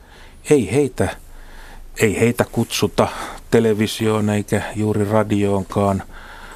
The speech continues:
paitsi sitten, jos he jotain sellaista sanovat, joka ikään kuin poikkeaa siitä peruslinjasta. Hyvä uutinen ei ole uutinen.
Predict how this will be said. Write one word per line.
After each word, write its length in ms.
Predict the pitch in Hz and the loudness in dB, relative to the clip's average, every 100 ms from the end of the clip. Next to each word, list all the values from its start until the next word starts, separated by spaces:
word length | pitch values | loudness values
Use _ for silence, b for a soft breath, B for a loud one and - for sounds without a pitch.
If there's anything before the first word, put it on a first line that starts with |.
| B | B
paitsi 280 | - 127 127 | 2 2 0
sitten, 420 | - 135 - 110 | 0 0 2 2
jos 280 | 107 101 - | 2 0 0
he 60 | 113 | 2
jotain 480 | 123 135 113 98 90 | 2 2 2 2 2
sellaista 580 | 123 113 92 - - | 2 2 0 -4 -4
sanovat, 640 | 87 98 92 87 87 - - B B B B B | 0 0 0 0 -2 -4 -14 B B B B B
joka 240 | 104 - 95 | -4 0 0
ikään 360 | 95 - 95 | 0 0 -2
kuin 180 | 92 98 | 0 0
poikkeaa 560 | 95 104 - - 95 90 | 2 0 0 -4 -2 -2
siitä 440 | - 95 - 101 - B B B B | -4 -6 -4 -6 -6 B B B B
peruslinjasta. 920 | 127 104 - 113 110 101 87 - 107 - B B B B B - - | 0 2 -2 -2 0 0 -2 -4 -6 -6 B B B B B -14 0
Hyvä 340 | 185 104 98 - - | 2 2 -2 -4 -6
uutinen 640 | 147 160 117 - 104 98 98 - | -2 0 0 0 0 0 -4 -2
ei 280 | 131 107 92 | -2 -2 -8
ole 260 | - 101 98 - - | -4 -4 -4 -10 -6
uutinen. 640 | 160 127 90 - - - | -6 -4 -8 -10 -16 -16